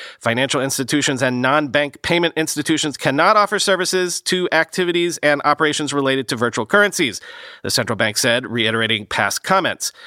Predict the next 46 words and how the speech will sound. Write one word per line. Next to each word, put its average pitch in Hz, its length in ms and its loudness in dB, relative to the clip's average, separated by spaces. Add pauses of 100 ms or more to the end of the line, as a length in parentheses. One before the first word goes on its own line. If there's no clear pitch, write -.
(280)
The 160 100 2
price 233 240 2
of 208 60 0
Bitcoin 214 400 2
sank 185 360 2
over 165 220 2
six - 240 0
and 180 80 0
a 156 40 -2
half 175 180 2
percent 185 340 2
in 160 80 -2
twenty-four 143 380 0
hours, 139 340 2
last 123 200 0
trading 127 300 0
at 117 140 0
around 117 300 -2
forty-one 131 560 -2
thousand 123 380 0
dollars, 156 380 2
according 117 380 -2
to 104 140 -6
Coinmetrics 151 720 0
data 151 240 2
at 139 260 2
mid-morning 135 280 -2 (220)
Friday 127 420 0
Eastern 143 260 0
Time. 110 320 0 (380)
Ethereum, 202 480 2
the 127 80 -4
second 151 320 2
largest 170 340 2
digital 170 380 0
asset, 165 320 2
fell 123 220 2
nine 170 240 2
percent 170 400 0 (400)
to 143 100 0
around 127 480 0
twenty-eight 123 540 -2
hundred 117 260 0
dollars, 92 460 -2
end 95 180 -4
quote. - 480 -6